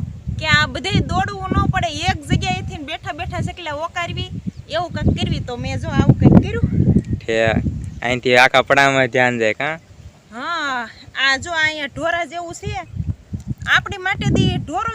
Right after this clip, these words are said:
Speaker 1: કહેવાય, પણ નનકા છોકરા માટે તો આ ડુંગર ગણાય.
Speaker 2: હા.
Speaker 1: કેમ કે આ મોટો ઢગલો છે, એમ તો હાવ નાનો નથી,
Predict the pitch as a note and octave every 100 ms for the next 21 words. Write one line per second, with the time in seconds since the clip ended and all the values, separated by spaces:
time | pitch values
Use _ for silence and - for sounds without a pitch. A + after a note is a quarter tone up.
0 | - F4 E4 D4 D4 C#4 F4 F#4 F4+ F4+
1 | F4 E4+ D#4+ E4+ E4+ E4 D#4 D4 C4+ E4
2 | F4+ G4+ B3 C#4+ C#4+ A3+ - - - -
3 | - - G#2+ G#2 G2 F#4 F4 D#4+ D#4 C#4
4 | F4+ - F4+ D#4 D#4+ D4 D4+ C#4 C4+ C4+
5 | B3+ D#4 C#4 C#4 E4 F4+ F4+ G#4 F#4 F4+